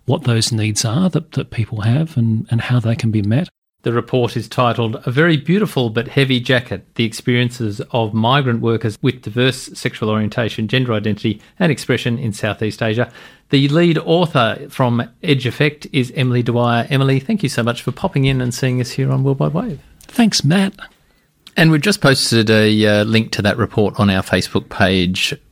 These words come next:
Speaker 2: Facebook slash W three Joy. Um,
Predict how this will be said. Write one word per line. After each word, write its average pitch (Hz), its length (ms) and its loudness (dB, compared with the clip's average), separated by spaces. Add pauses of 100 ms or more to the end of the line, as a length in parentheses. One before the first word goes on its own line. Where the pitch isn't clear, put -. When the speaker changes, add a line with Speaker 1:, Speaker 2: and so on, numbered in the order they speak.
Speaker 2:
Facebook - 580 -4
slash - 500 -2 (140)
W 107 560 2 (300)
three 110 480 0 (160)
Joy. 101 500 0 (320)
Um, 117 380 2